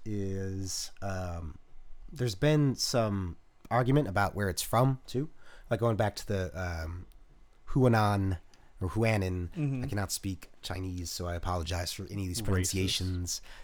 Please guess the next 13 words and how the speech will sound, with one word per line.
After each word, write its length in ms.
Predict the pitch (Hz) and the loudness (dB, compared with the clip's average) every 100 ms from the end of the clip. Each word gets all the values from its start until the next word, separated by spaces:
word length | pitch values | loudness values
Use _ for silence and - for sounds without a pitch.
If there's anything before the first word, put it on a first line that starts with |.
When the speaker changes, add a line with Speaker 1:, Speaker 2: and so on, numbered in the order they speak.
| - | -2
Speaker 1:
Yes, 280 | - - | 0 2
very. 340 | 104 98 80 - - - - - | 2 0 -2 -6 -10 -14 -8 4
Speaker 2:
Our 100 | 123 | 6
Speaker 1:
Um, 140 | 117 | 8
Speaker 2:
Chinese 340 | 127 127 117 | 6 6 6
audience 460 | 104 98 95 90 92 | 6 4 4 -2 -4
is 80 | 101 | -6
gonna 180 | 104 98 | -6 -6
be 100 | 101 | -4
furious. 480 | 127 113 104 107 | -4 -4 -6 -2
Speaker 1:
gonna 100 | 131 | 2
be 100 | 123 | 2
furious. 840 | 98 - - 104 90 78 82 - | 2 -4 -2 0 0 -2 -4 -6